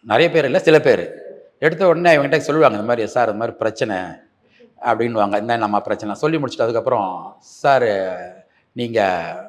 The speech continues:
முஸ்லீமா இல்ல கிறிஸ்டினா சார்?" அப்படின்னு கேட்பாங்க. அப்புறம், "நான் ஏம்மா கேக்குறீங்களா?" நான் கேட்கறது இல்ல அவங்கள. "எ-, இல்லம்மா,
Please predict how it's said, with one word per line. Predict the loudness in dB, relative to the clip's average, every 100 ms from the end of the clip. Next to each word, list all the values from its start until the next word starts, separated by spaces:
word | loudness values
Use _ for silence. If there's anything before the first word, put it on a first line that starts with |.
| -20 -20
முஸ்லீமா | -18 -6 -4 0 -2 -2 -4
இல்ல | -8 -12
கிறிஸ்டினா | -14 -8 -6
சார்?" | -4 -6 -8 -10
அப்படின்னு | -12 -12 -8
கேட்பாங்க. | -10 -8 -12 -14 -20 -20 _ _ -2
அப்புறம், | 0 2 4
"நான் | 4 6
ஏம்மா | 8 8 10 6
கேக்குறீங்களா?" | 6 4 4 4
நான் | 4 6
கேட்கறது | 6 6 0
இல்ல | 2 0
அவங்கள. | 0 -6 -8 _ _ _ _ _ _
"எ-, | -12 -10 -10 -12 0
இல்லம்மா, | 4 6 6